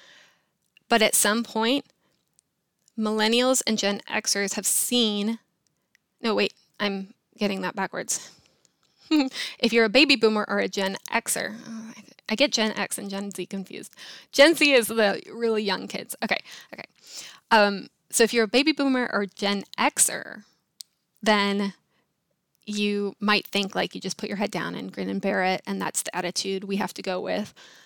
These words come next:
And again, there is a time and place for that. I am a millennial. I'm, like, right smack dab in the millennial range. I was born in nineteen eighty-eight.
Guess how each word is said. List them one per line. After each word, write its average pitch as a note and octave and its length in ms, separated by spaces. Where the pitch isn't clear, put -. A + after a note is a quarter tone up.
And A#3 400
again, G3 400
there G#3+ 200
is G#3+ 240
a G3 80
time G3 220
and G3 100
place - 240
for - 80
that. - 280
I G#3 120
am A#3+ 140
a G#3+ 60
millennial. G3 520
I'm, G3 120
like, F#3+ 180
right G#3 320
smack G3+ 360
dab F#3 240
in F#3+ 180
the F#3+ 80
millennial F#3+ 680
range. G#3 520
I G#3 80
was G#3 100
born G#3+ 220
in G#3 100
nineteen G3+ 460
eighty-eight. F#3+ 460